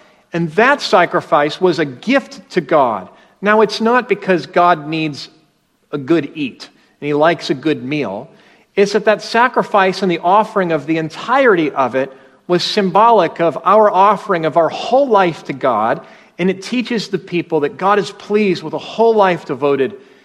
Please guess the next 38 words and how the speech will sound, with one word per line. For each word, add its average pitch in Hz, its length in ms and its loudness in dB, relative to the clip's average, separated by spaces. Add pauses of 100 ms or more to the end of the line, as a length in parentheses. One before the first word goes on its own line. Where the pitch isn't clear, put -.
(320)
to - 80 -18
him. 113 400 -10 (1080)
And 113 80 -12
there 127 80 -4
was 123 100 -8
another 135 360 0
offering, 151 600 0
the 147 60 -4
grain 131 440 -4
offering, 180 720 -2 (360)
and 202 120 -10
that 214 80 -4
would 214 120 2
be 180 120 0
offered 170 600 2
with 180 340 -2
the 143 80 -2
burnt 139 280 -2
offering. 143 640 -2 (500)
And 185 120 -4
it 196 60 -4
was 196 180 0
kind 240 380 -4
of 185 120 0
like 175 220 0
a 143 60 -6
tribute. 170 680 -6 (600)
So 139 280 -4
if 131 120 -8
you 151 140 0
were 151 140 -2
to 147 120 -12
go 165 280 0
into 139 640 -4
a - 60 -20
palace 170 640 0
and 110 160 -10
visit 131 400 -6